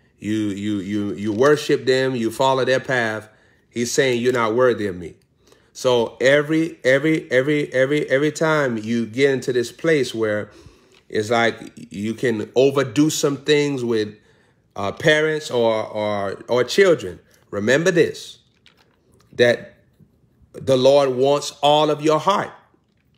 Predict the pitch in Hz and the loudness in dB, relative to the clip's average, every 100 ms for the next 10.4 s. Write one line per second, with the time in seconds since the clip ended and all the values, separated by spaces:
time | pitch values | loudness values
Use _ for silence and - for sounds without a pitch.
0 | _ _ _ _ _ 113 113 156 135 - | _ _ _ _ _ -8 0 0 0 0
1 | 165 165 143 - 156 151 147 - - _ | -2 0 -4 0 0 2 -2 -6 -16 _
2 | - - 151 147 143 143 147 147 143 143 | -4 0 2 2 0 2 2 0 -2 -4
3 | 135 - 147 139 139 135 120 135 139 135 | -4 -4 -4 -4 -6 -6 -4 0 0 0
4 | 139 139 139 143 135 143 135 131 127 131 | -2 -2 -4 -6 -4 -2 -2 -2 -6 -8
5 | 117 143 135 123 107 - - - - 117 | -4 -2 -2 -2 -6 -12 -20 -20 -6 -4
6 | 110 127 135 - 107 127 120 117 123 107 | -2 0 0 -2 -6 -4 -2 0 0 -2
7 | 101 107 87 - _ _ _ _ _ _ | -6 -8 -10 -14 _ _ _ _ _ _
8 | _ _ _ - 113 117 127 123 107 123 | _ _ _ -8 -4 0 0 0 -2 2
9 | 151 151 - 104 123 135 131 139 156 160 | 2 0 -12 0 2 2 0 2 2 4
10 | 160 143 90 | 2 0 -4